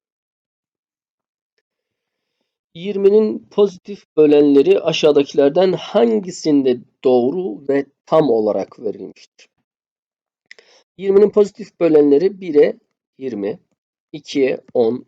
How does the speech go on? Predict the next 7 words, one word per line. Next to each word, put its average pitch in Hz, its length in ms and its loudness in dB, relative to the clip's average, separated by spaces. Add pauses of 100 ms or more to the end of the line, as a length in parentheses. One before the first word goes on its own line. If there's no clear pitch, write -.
üçe 151 280 2
bölünmez, 143 640 0
dörde 131 560 0
beş, 127 360 -6 (460)
beşe 131 300 0
bölünür. 120 340 0
Evet, 120 580 0